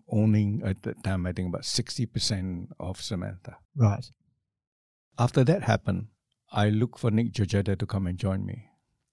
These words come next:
Speaker 1: They had then gone to do some project in Cobar and all that.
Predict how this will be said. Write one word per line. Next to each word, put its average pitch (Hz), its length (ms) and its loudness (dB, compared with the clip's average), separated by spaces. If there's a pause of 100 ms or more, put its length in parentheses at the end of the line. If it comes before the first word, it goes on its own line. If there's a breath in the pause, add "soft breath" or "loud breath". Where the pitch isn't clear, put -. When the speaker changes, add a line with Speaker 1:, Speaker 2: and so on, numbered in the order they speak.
(400)
Speaker 1:
They 123 280 4
had 120 200 4
then 117 220 4
gone 110 300 -2
to 98 80 -10
do 107 160 -4
some 101 180 -2
project 101 360 0
in 90 80 -2
Cobar 90 760 -4
and 82 100 -6
all 82 200 -6
that. 92 120 -8